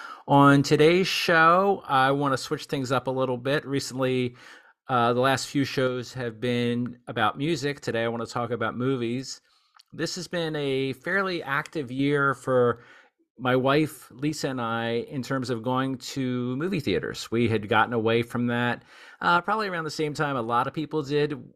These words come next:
during covid. And this year, we've gone several times. And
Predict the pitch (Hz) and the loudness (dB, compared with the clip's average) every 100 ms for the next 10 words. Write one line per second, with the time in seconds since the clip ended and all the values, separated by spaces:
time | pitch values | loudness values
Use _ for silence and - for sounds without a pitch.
0 | _ 139 127 117 - 135 135 156 151 131 | _ -4 -2 -2 -2 -2 2 2 2 -4
1 | 151 131 123 123 123 120 - _ 139 160 | -6 -4 0 0 -2 -8 -20 _ -6 -4
2 | - 160 156 151 139 117 139 139 139 135 | -2 0 0 0 -2 -4 -2 0 -2 -4
3 | - 135 143 - 139 135 147 156 - - | -2 -2 -2 -2 0 0 0 -6 -10 -6
4 | 147 139 139 139 | -4 -2 -2 -4